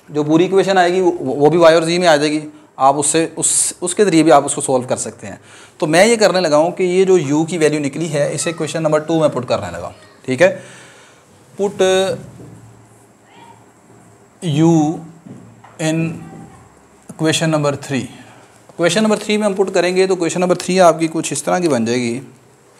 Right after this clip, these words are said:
एट वाई प्लस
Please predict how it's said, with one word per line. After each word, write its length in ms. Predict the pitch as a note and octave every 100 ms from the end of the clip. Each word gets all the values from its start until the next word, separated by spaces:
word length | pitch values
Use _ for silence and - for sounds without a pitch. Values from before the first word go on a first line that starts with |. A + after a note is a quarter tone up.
| _ _ - - - - - - - - - A#5+ - - - _ _ _ _ _ _
एट 240 | C#3+ D3 E3
वाई 200 | F3+ F#3+ G#3 - - _ _ _ _
प्लस 360 | C3+ C3 B2+ -